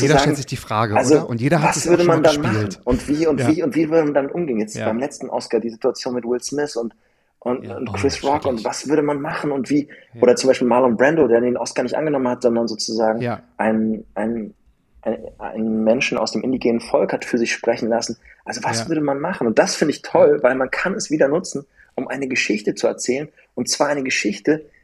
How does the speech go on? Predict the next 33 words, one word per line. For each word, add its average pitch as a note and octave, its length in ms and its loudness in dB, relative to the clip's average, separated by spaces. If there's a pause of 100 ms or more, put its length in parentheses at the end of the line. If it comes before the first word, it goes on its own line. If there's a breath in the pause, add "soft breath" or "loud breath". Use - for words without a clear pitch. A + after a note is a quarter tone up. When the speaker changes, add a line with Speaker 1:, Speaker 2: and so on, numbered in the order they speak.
(200 loud breath)
Speaker 2:
die C#3 80 0
so C3 360 0
einen E3+ 200 0
Impact F#3 360 -2
hat, C3 140 -2
dass C3 120 -2
sie - 100 -6
um C#3 100 -4
die B2+ 100 -8
ganze D#3 400 -2
Welt D#3+ 300 0
geht. E2 260 -6 (440)
Und A2+ 200 2
das, E3 300 2
also A2 180 4
das B2+ 220 4
ist C3+ 100 -4
das, B2 180 2
was A#2 140 2
mich, - 360 -4 (220)
was G#2 140 -2
für A#2 100 0
mich A#2+ 100 2
jetzt C3 160 4
zusammenkommt A2+ 600 2
im G2 120 -2
Oscar C#3 360 2
und G#2+ 100 -2
was A2+ 160 4
natürlich A2 320 -2
auch A2 200 0
toll A2+ 280 0
ist. A2 220 -6